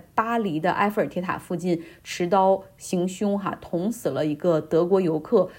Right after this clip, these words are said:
并用锤子袭击了另外两个人，另外两个人也是全部受伤。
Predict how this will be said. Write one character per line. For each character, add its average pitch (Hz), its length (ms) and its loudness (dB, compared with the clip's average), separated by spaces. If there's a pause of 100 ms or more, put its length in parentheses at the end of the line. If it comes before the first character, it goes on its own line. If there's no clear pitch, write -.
(160)
并 233 160 2
用 202 260 0
锤 156 380 -2
子 196 160 -2
袭 170 240 -10
击 185 120 -2
了 202 100 4
另 202 180 0
外 208 160 2
两 156 260 -2
个 160 80 -2
人， 156 240 -4
另 196 100 -4
外 190 120 2
两 165 120 0
个 160 80 -2
人 165 120 2
也 156 40 0
是 156 160 -8 (120)
全 156 200 -4
部 180 140 -2
受 185 220 0
伤。 185 320 -2